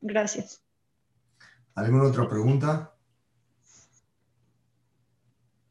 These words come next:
Speaker 2: Sí, adelante. Perdón, un segundito. Es, si aprieta la mano electrónica, la puedo activar.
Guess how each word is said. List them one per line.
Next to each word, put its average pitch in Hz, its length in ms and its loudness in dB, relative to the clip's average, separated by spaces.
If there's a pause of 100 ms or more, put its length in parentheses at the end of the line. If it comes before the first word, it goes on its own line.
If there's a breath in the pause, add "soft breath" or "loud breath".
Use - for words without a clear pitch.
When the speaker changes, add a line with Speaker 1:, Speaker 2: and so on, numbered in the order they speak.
(1600)
Speaker 2:
Sí, 123 340 -2
adelante. 120 720 0 (1400)
Perdón, 117 340 -4
un 113 160 -2
segundito. 127 840 -2 (200)
Es, 120 680 -2 (2500)
si - 260 4
aprieta 151 420 2
la 143 80 4
mano 143 200 2
electrónica, 151 840 0
la 113 180 -2
puedo 123 220 2
activar. 107 520 -2